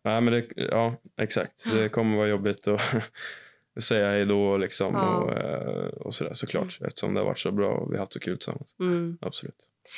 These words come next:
Speaker 2: Om man tittar på dig nu när du har kommit tillbaka och ändå spelat några matcher sedan skadan,
Speaker 1: Ja.
Speaker 2: var befinner du dig nu, liksom? Känns det som att du har missat mycket eller känner du att du är i fas?
Speaker 1: Det känns som jag är i fas.
Speaker 2: Mm.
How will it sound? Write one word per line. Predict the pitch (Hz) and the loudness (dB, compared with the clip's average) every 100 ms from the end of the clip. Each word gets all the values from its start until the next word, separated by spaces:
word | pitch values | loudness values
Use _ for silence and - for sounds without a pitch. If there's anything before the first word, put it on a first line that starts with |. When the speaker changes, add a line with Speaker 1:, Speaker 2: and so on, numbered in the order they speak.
| - - - | -16 -14 -2
Speaker 2:
Om | 226 | 2
man | 247 | 2
tittar | 247 277 294 | 2 -4 -4
på | 294 | -2
dig | 247 214 | 2 2
nu | 208 240 247 | 4 4 4
när | 220 | 4
du | 190 | 2
har | 175 | 2
kommit | 180 175 | 2 0
tillbaka | 190 175 175 202 | 0 0 0 2
och | |
ändå | 185 170 | 2 0
spelat | - 180 175 170 - - | 0 0 0 -2 -8 -2
några | 185 170 | 0 2
matcher | 170 - 170 | 0 -2 -2
sedan | 165 170 | 0 -2
skadan, | 165 170 165 185 165 165 | -2 -2 0 2 0 0
Speaker 1:
Ja. | - 101 | -2 -2
Speaker 2:
var | 185 196 214 | -2 0 2
befinner | 214 220 - 202 196 | 2 0 0 2 4
du | 202 | 4
dig | 202 | 4
nu, | 202 208 165 | 4 2 0
liksom? | 151 - - 170 | -2 -4 -2 -2
Känns | 170 190 180 | 0 0 0
det | |
som | 185 190 | 2 2
att | 185 | 4
du | |
har | 185 202 | 4 4
missat | 202 - - 254 | 2 2 0 2
mycket | 233 - - | 2 0 -6
eller | - 175 | -2 0
känner | 170 170 | 0 0
du | 175 | -2
att | 170 | -2
du | 180 | -2
är | 185 185 170 165 | 0 0 -2 -2
i | 170 | -4
fas? | - 175 139 - - - _ _ _ _ _ _ _ _ _ 117 104 | -2 -2 -2 -2 -2 -4 _ _ _ _ _ _ _ _ _ 0 2
Speaker 1:
Det | 104 | 2
känns | - 123 117 | 2 2 2
som | 107 | 2
jag | 104 | 2
är | 101 | 0
i | |
fas. | 98 107 104 - - | 2 0 0 -2 0
Speaker 2:
Mm. | 185 190 226 | 4 4 2